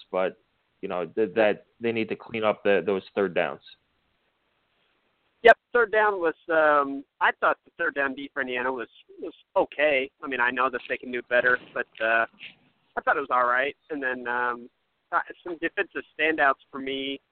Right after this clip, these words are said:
Speaker 2: You know, mentioned Marcelino Ball, Big Ten Defensive Freshman of the Week, uh, well-deserved.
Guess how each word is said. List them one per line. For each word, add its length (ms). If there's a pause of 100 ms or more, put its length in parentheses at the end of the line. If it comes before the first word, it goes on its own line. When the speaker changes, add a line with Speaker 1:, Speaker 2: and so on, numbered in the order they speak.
(400)
Speaker 2:
You 80
know, 60
mentioned 300
Marcelino 480
Ball, 320
Big 220
Ten 260 (100)
Defensive 480
Freshman 340
of 40
the 60
Week, 260 (160)
uh, 560 (100)
well-deserved. 600